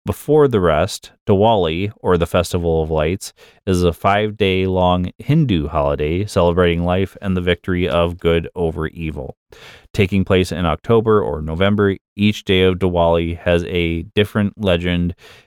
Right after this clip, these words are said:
it celebrates, but the holiday is filled with fireworks, feasts, and family. The date of Diwali is determined based on the Hindu lunisolar calendar.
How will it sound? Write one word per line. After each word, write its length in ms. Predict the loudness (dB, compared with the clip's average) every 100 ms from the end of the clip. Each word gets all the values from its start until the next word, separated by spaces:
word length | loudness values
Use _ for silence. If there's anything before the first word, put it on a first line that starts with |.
| _ _
it 120 | -2
celebrates, 720 | 2 0 0 0 -2 -2 -8 -20 _ _
but 140 | -4 -2
the 100 | 0
holiday 400 | 2 2 2 0
is 140 | -2
filled 320 | 0 0 0
with 160 | 0 -2
fireworks, 680 | 0 2 2 0 -4 -10 -20 -8
feasts, 480 | -2 0 0 -6 -4
and 200 | -4 -2
family. 500 | -4 -4 -10 -12 -16 _ -20 -2
The 100 | 2
date 180 | 4 4
of 160 | 2
Diwali 480 | 2 4 4 2 0
is 140 | -4
determined 480 | -4 -2 2 2 2
based 280 | 2 2 -2
on 280 | -2 0 0
the 180 | -2 -2
Hindu 580 | 0 2 4 2 2 0 _ _ _
lunisolar 760 | 2 4 4 2 2 4 4 0 -4
calendar. 580 | -12 -10 -12 -14 -18